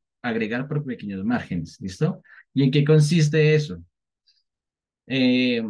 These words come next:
bueno, eso viene de un concepto de ciclismo, de hecho, eh, no sé, los que les gusta el ciclismo, del Team Sky, como el del equipo Sky se llama. Ellos desarrollaron una metodología que se llamaba Aggregation of Marginal, eh, or Aggregation of Marginal Gains,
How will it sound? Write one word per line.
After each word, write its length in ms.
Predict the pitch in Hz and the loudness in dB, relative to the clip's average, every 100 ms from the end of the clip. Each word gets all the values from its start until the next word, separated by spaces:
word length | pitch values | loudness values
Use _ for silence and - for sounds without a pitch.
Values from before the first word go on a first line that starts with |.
| 98 90 92 - | -8 -10 -12 -14
bueno, 240 | 120 113 | -8 -6
eso 300 | - 147 175 | -4 -4 -4
viene 240 | 170 175 175 | -4 -2 -2
de 60 | |
un 80 | 175 | -2
concepto 720 | 170 156 156 151 - 165 170 | -4 -8 -8 -10 -6 -6 -6
de 340 | 165 120 127 123 | -8 -6 -4 -6
ciclismo, 680 | - 117 135 139 117 131 156 | -8 -8 -4 -4 -4 -6 -6
de 140 | 110 | -8
hecho, 360 | 101 143 180 151 135 | -12 -10 -8 -8 -12
eh, 300 | 98 98 95 | -14 -12 -12
no 140 | 92 95 | -12 -12
sé, 160 | 92 | -12
los 200 | 90 92 | -10 -10
que 100 | - | -4
les 80 | 101 | -2
gusta 180 | 98 95 | -2 -2
el 40 | |
ciclismo, 460 | 101 123 143 139 147 | -4 0 2 2 0
del 200 | - 101 | -2 -4
Team 240 | - 104 98 | 0 0 0
Sky, 480 | - 123 147 156 147 | 0 0 2 0 -2
como 220 | 104 104 | -6 -4
el 200 | 101 95 | -2 -4
del 440 | 90 90 87 - - _ _ _ _ _ _ - | -4 -4 -6 -8 -18 _ _ _ _ _ _ -12
equipo 380 | 110 110 98 107 | -10 -8 -6 -8
Sky 320 | - 113 107 | -8 -8 -6
se 140 | 113 | -8
llama. 300 | 101 92 147 147 - _ _ - | -8 -6 -6 -8 -14 _ _ -6
Ellos 240 | 131 131 | -2 0
desarrollaron 460 | 131 147 147 139 117 | 0 2 2 2 0
una 100 | 117 | -2
metodología 460 | 117 131 113 117 | -4 -6 -8 -10
que 80 | 147 | -12
se 60 | 127 | -10
llamaba 300 | 101 98 90 | -8 -6 -8
Aggregation 600 | 113 101 101 104 110 131 | -8 -10 -8 -8 -8 -4
of 60 | |
Marginal, 640 | 123 95 92 107 120 107 104 | -2 -2 -6 -8 -6 -6 -6
eh, 240 | 110 107 90 | -6 -6 -6
or 240 | 104 107 - | -8 -8 -8
Aggregation 540 | 202 104 107 117 139 | -6 -6 -4 -4 -2
of 80 | 127 | 0
Marginal 400 | 101 98 107 113 | -2 -4 -6 -6
Gains, 440 | 123 123 151 147 | -4 -4 -4 -8